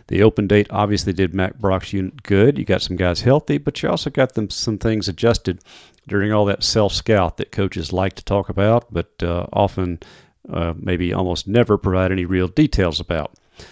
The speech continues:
The only details the Dogs needed to know is they were healthier, they were happier, and they were on their game at Arkansas. More about that in a bit. Offensively, well, seven points was enough.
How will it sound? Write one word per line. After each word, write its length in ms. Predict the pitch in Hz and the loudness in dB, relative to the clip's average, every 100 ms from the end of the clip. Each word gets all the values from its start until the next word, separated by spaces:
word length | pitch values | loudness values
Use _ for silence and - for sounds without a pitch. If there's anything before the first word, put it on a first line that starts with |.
| - _ | -20 _
The 60 | 101 | 0
only 120 | 113 | 2
details 600 | 120 120 - 113 117 107 | 4 2 6 6 6 4
the 80 | 107 | 2
Dogs 340 | 113 117 98 | 4 4 2
needed 220 | 104 107 | 0 0
to 80 | 92 | 0
know 300 | 98 113 143 | 2 2 2
is 240 | - 90 92 | 0 0 -2
they 120 | 90 | -2
were 140 | 85 | 0
healthier, 460 | 110 127 - 151 143 | 2 2 0 -2 0
they 100 | 98 | 0
were 140 | 90 | 0
happier, 460 | 87 123 - 139 143 | 0 0 0 0 0
and 220 | 90 82 | -2 -2
they 140 | 98 | 0
were 180 | 120 82 92 | 2 0 0
on 240 | 110 120 | 0 2
their 160 | 120 113 | 2 4
game 200 | 117 120 | 4 4
at 80 | |
Arkansas. 600 | - 107 - 87 - - - _ _ _ - _ _ | 2 0 0 -4 -4 -6 -8 _ _ _ -20 _ _
More 300 | 82 87 87 | -6 -2 -2
about 240 | 85 85 | -2 -4
that 240 | - 87 - | -2 -2 -4
in 240 | 98 90 | -10 -8
a 40 | 82 | 0
bit. 300 | 139 180 - - - _ | 2 2 -4 -20 -20 _
Offensively, 600 | - 117 151 139 151 156 | -2 2 2 0 -2 -2
well, 440 | 117 90 107 123 110 - | 0 2 2 2 -2 -14
seven 340 | - - 107 117 | -10 -2 0 2
points 580 | 117 143 160 - - - - | 4 4 2 -6 -14 -18 -4
was 180 | 92 131 | 2 4
enough. 400 | 185 185 156 | 6 6 2